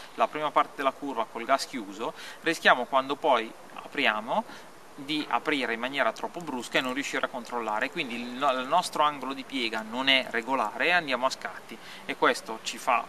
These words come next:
perdere, eh, non solo la velocità nella percorrenza, ma anche la sicurezza nella percorrenza. Quindi ria-,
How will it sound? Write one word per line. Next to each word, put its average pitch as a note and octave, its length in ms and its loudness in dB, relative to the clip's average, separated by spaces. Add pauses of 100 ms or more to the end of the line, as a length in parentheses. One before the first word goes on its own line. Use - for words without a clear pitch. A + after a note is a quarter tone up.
perdere, A2+ 580 0 (400)
eh, G#2+ 500 -4
non A2+ 180 -10
solo F3 560 2
la A#2+ 200 4
velocità A#2+ 560 2
nella A2+ 220 0
percorrenza, B2 720 2
ma A#2 300 4
anche B2 200 0
la B2+ 120 2
sicurezza A#2+ 640 0
nella A2 180 -4
percorrenza. G#2+ 680 -12
Quindi A2 300 -8 (520)
ria-, C#3+ 340 4